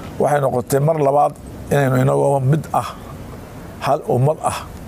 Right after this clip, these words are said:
isjecel inaynu hawshii diiwaangelinta dhamaysanay. Taasi waxa weeye taynu ku dhaafnay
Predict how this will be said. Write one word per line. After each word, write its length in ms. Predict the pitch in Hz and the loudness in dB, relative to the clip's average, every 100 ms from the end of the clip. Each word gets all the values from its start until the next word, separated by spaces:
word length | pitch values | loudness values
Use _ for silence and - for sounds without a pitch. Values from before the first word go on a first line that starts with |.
| - - - - - - - | -14 -16 -16 -16 -16 -8 -2
isjecel 500 | - - 127 151 147 - - - - - - - | -2 0 2 2 2 -4 -16 -16 -16 -14 -6 0
inaynu 240 | 131 123 | 2 4
hawshii 320 | 123 135 - | 4 2 2
diiwaangelinta 560 | 120 120 117 120 117 127 | 2 4 4 4 2 2
dhamaysanay. 520 | 104 98 92 90 82 - - - - - - - - - | 2 2 2 0 -2 -6 -12 -14 -16 -16 -16 -16 -16 -6
Taasi 280 | 120 110 143 | -2 2 2
waxa 180 | 131 135 | 2 2
weeye 320 | 139 139 127 | 4 4 2
taynu 420 | - 120 117 110 | 0 2 4 2
ku 160 | - 165 | 2 0
dhaafnay 540 | 160 117 - 131 | 2 2 2 2